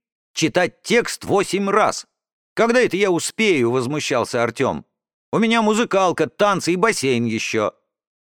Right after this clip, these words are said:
"Я читаю, как всегда, "Жардин". а она мне:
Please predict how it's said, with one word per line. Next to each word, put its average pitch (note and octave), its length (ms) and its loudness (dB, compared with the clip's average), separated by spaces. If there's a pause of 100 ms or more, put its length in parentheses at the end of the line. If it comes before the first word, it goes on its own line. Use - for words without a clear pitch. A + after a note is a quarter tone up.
"Я D3 380 0
читаю, B3 720 0
как G3 280 -2
всегда, D#3+ 640 0
"Жардин". F3+ 960 0 (400)
а E3+ 200 0
она A#3 220 2
мне: E3+ 320 -2